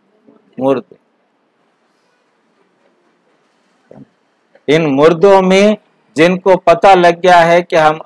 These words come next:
आत्मा हैं, वो आत्माएं जिंदा हैं, बाकी मुर्दे। ये है मुर्दों की दुनिया।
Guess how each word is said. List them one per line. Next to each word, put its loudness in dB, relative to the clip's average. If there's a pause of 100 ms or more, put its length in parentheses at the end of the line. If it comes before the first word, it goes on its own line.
आत्मा -2
हैं, -4 (440)
वो 0
आत्माएं -2
जिंदा -2
हैं, -4 (360)
बाकी -4
मुर्दे। -14 (3500)
ये 2
है 4
मुर्दों 0
की -2
दुनिया। -2